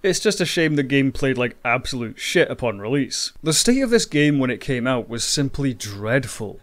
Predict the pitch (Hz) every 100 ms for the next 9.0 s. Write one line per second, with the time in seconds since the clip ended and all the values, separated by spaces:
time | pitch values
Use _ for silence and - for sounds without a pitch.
0 | - 143 131 107 123 175 208 165 156 139
1 | 117 135 139 131 110 95 117 139 139 139
2 | 135 135 - 139 127 147 139 131 - 135
3 | 147 160 - 160 139 135 139 156 151 147
4 | - 160 156 131 123 117 120 113 120 117
5 | 131 113 120 127 131 - 175 220 190 160
6 | 156 143 151 131 120 - 143 131 127 -
7 | 127 123 - - 139 127 120 - 147 143
8 | 127 120 110 101 117 123 139 - 143 147